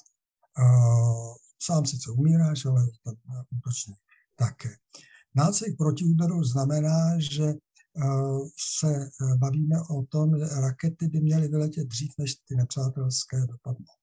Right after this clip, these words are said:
To je, to se dostáváme do úplně jiné polohy, pokud jde o rozhodovací proces na politické i vojenské, vojenské úrovni.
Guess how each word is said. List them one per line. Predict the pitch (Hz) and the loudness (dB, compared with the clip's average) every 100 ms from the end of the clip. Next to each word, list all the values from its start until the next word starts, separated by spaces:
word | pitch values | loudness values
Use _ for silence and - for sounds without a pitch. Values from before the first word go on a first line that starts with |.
| _ _ _ _ _ _ | _ _ _ _ _ _
To | 123 | -2
je, | 127 135 151 156 | -2 -2 -4 -8
to | 135 | -8
se | 127 139 | -6 -4
dostáváme | 131 151 147 147 151 135 | -4 -2 -4 -2 -2 0
do | 131 | -2
úplně | 135 127 156 156 165 165 - - _ | -2 -6 0 4 2 2 -14 -20 _
jiné | 131 143 156 165 156 | 2 4 6 6 4
polohy, | 143 139 139 127 156 - - | 0 0 4 4 4 -4 -16
pokud | - 131 160 | -4 -2 2
jde | 135 160 | 2 0
o | - 135 127 127 123 | 0 2 2 2 2
rozhodovací | 131 139 156 151 - | 4 4 2 0 -2
proces | 135 135 131 156 - | -4 -4 -2 0 0
na | 151 | 0
politické | 131 139 131 135 131 - 139 | -2 0 0 0 -4 -2 -4
i | 135 | 0
vojenské, | 127 123 127 - - 127 131 _ _ - | 2 4 2 0 0 0 0 _ _ 2
vojenské | 131 127 - 131 | 4 4 2 -2
úrovni. | 131 120 123 117 107 | 4 4 6 4 0